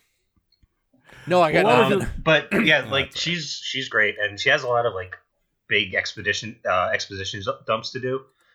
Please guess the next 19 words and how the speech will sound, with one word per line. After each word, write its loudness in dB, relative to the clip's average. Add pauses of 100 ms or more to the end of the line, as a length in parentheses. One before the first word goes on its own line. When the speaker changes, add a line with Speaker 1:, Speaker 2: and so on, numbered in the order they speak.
(220)
Speaker 3:
'cause, -6
um, -10 (320)
you -12
know, -4
Speaker 2:
Yeah. -4 (180)
Speaker 3:
she's -10
from -6
the -20
future, -10
so -10
she -6
knows -10
everything -10
and -12
has -10
to -10 (240)
get -6
rid -2
of -10